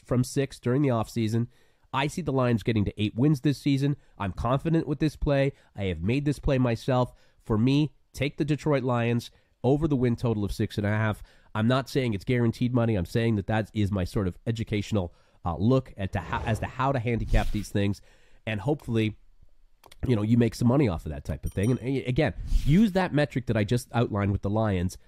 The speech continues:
for every other single team in the league. And we'll do some of these from time to time when Anthony's back, have a conversation, go a little deeper on it. But those are the things you really need to look at, uh, when it comes to predicting win totals. Don't just guess. Don't just put your finger up the air and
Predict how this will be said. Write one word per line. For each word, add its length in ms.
for 180
every 200
other 140
single 300
team 220
in 40
the 60
league. 360
And 100
we'll 100
do 160
some 180
of 60
these 140
from 120
time 200
to 80
time 180
when 100
Anthony's 340
back, 280
have 180
a 60
conversation, 600
go 160
a 20
little 200
deeper 320
on 160
it. 100
But 220
those 180
are 40
the 100
things 260
you 80
really 300
need 180
to 80
look 220
at, 220
uh, 60
when 180
it 80
comes 340
to 380
predicting 540
win 200
totals. 440
Don't 220
just 260
guess. 240
Don't 200
just 140
put 140
your 60
finger 260
up 120
the 200
air 140
and 140